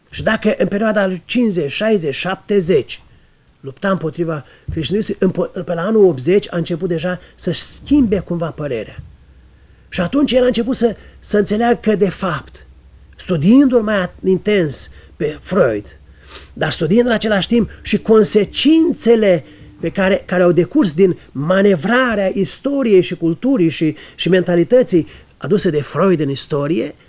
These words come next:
el a spus următorul lucru: "De fapt, ceea ce a făcut Freud este cea mai mare manipulare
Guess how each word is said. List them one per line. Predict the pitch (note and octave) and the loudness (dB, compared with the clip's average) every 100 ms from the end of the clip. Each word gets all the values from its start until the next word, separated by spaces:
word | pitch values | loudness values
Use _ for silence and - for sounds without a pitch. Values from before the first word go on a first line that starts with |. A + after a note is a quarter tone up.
| _ _ _ _ | _ _ _ _
el | F#3+ | -4
a | A3 | -2
spus | G#3 C4+ - | -2 -2 -2
următorul | G#3+ G#3 G3+ F#3+ | -2 0 0 2
lucru: | F#3+ F#3+ B2+ A2 _ _ _ _ _ _ _ _ _ | 2 2 -2 -12 _ _ _ _ _ _ _ _ _
"De | B2+ A3+ | -2 0
fapt, | - B3 B3+ A3 - - _ _ _ _ _ _ _ | 2 2 2 0 -6 -20 _ _ _ _ _ _ _
ceea | G#3+ | -2
ce | G3 G3 | 0 0
a | |
făcut | E3+ E3 F#3+ | -2 -2 -4
Freud | - D#3+ F#3+ F3+ | -2 0 0 0
este | E3 F3 D3+ - _ | -2 -4 -8 -12 _
cea | - F#3+ | -4 -4
mai | G#3 F3 E3 | -4 -6 -6
mare | D3 E3+ E3 | -6 -6 -6
manipulare | D#3+ D#3 D3 D3 D3+ C#3+ C#3+ | -8 -8 -8 -10 -12 -12 -14